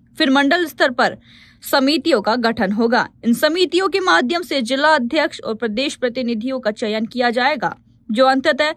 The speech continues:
प्रदेशाध्यक्ष को चुनाव करेंगे।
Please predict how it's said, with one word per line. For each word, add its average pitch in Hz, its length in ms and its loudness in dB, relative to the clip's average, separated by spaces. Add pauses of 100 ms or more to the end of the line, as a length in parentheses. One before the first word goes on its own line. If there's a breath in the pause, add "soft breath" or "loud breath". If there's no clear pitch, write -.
(320 loud breath)
प्रदेशाध्यक्ष 311 800 0
को 285 200 2
चुनाव 226 380 0
करेंगे। 247 500 -2